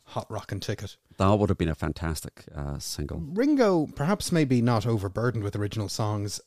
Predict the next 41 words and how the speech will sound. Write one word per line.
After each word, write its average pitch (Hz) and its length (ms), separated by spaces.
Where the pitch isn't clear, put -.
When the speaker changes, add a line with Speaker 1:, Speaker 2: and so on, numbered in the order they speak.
Speaker 1:
uh, 107 320
does 113 160
another 127 240
remake 110 420
in 104 120
March 110 540
nineteen 107 380
seventy, 117 540
this 127 160
time 107 200
at 104 80
Trident 110 460
Studios. 104 640
George 120 380
is 110 120
there, 120 200
Klaus 107 320
Voormann 107 300
and 95 100
Stephen 98 240
Stills 104 300
are 107 60
there 101 180
again. 104 400
Mal 104 280
Evans, 117 340
our 101 120
good 107 180
friend, 110 320
is 104 100
there 107 220
on 101 100
tambourine, 113 580
and 110 80
there's 101 140
a 101 60
saxophone 113 720
and 104 160
trumpet 110 320
from 104 260
Ron 104 380